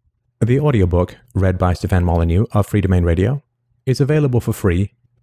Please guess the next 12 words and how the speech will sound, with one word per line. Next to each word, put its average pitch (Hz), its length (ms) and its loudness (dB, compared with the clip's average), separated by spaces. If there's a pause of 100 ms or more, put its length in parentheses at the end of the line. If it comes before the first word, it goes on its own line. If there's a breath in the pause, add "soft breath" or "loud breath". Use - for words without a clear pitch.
(180)
at 95 300 -2
w 113 280 0
w 110 300 0
w 104 420 -2 (420)
dot 95 300 -2
free 135 120 -2
domain 127 240 0
radio 92 420 0 (160)
dot 98 240 -2
com 90 340 -2 (520)
forward 117 360 0
slash 85 380 0